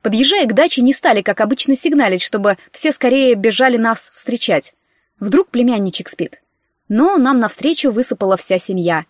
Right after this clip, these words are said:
"Приехали!" — радостно завопила Алинка, передав сыночка Максу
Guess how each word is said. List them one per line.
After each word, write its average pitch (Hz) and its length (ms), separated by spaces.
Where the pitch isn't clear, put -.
"Приехали!" — 392 1300
радостно 190 460
завопила 190 460
Алинка, 254 380
передав 220 320
сыночка 214 420
Максу 277 440